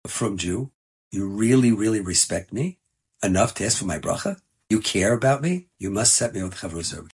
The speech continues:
The way Rabbi Shapiro tells it, he did not leave the restaurant until he called a person, started learning with this guy. This guy happened to be married to a woman who was originally from Argentina, was a Jewish woman, wonderful woman, and she started learning too.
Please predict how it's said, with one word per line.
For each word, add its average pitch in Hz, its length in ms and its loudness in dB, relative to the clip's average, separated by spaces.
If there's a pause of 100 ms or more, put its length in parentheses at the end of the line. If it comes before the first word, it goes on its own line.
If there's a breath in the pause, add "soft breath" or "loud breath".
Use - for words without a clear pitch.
(100)
The - 60 -4
way 113 120 4
Rabbi 104 220 0
Shapiro 117 340 0
tells 123 300 2
it, 107 120 -6 (340)
he 98 60 -4
did 107 120 0
not 139 180 2
leave 120 140 4
the 113 100 0
restaurant 107 440 2
until 95 220 -6
he 104 80 -4
called 101 260 -8
a 92 40 -6
person, 101 480 -6
started 104 280 2
learning 104 220 -2
with 110 120 -4
this 110 140 -2
guy. 123 180 0
This 95 140 -4
guy 107 160 2
happened 98 340 2
to 101 100 -2
be 92 40 -2
married 98 420 0
to 92 240 -6 (260)
a 92 100 0
woman 98 500 4
who 95 100 -6
was 95 140 -2
originally 107 240 -2
from 107 140 -4
Argentina, 90 580 2 (380)
was - 80 -6
a 78 60 -4
Jewish 107 340 4
woman, 110 260 2
wonderful 104 380 -2
woman, 110 340 0 (400)
and 82 80 -4
she - 160 2
started 90 320 2
learning 85 220 -2
too. 101 320 -4